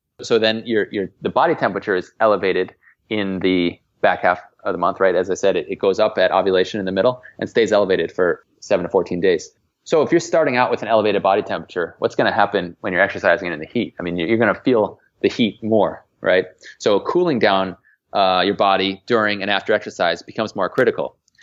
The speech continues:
And then compounding with that, like I just said, I, you, you actually need to drink more fluids in that phase. So you're hotter and your, your, your blood volume is not as high. So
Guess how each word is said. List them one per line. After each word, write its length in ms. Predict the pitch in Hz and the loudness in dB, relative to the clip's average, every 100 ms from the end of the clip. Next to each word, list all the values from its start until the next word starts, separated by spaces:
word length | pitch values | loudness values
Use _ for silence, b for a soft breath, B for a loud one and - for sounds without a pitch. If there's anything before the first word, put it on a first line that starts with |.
| b - | b -2
And 80 | |
then 80 | 123 | -2
compounding 440 | - 123 151 196 120 | 0 0 0 0 -2
with 100 | 98 | -2
that, 200 | 101 98 | 0 0
like 120 | 110 | -6
I 60 | 107 | -8
just 140 | 107 | -2
said, 140 | 147 | 0
I, 180 | 104 107 - | 0 -2 -6
you, 160 | 113 | -12
you 240 | 113 117 120 | -6 0 0
actually 200 | - 107 | 0 -4
need 180 | 110 | -4
to 60 | 107 | -4
drink 260 | 98 110 110 | -4 -4 0
more 180 | 104 | -2
fluids 520 | 95 127 156 110 87 - b _ | 0 -2 0 -2 -6 -20 b _
in 140 | - 101 | -6 -2
that 240 | 92 - | -2 -2
phase. 300 | - 95 95 | 0 0 2
So 80 | - | 0
you're 120 | 92 | 0
hotter 500 | - 151 139 120 117 _ - | 0 0 2 0 -2 _ -10
and 100 | 107 | -4
your, 140 | 107 107 | -4 0
your, 300 | 110 90 - _ | -2 -2 -8 _
your 160 | - 90 | -6 -4
blood 320 | 113 117 92 | 0 0 2
volume 480 | 110 123 107 95 - | 0 0 -2 -6 -8
is 160 | - 98 | -10 -4
not 280 | 101 98 92 | 2 2 2
as 140 | 98 95 | 0 0
high. 380 | 107 104 98 98 | 2 4 4 2
So 460 | - 104 98 - | 2 2 2 -2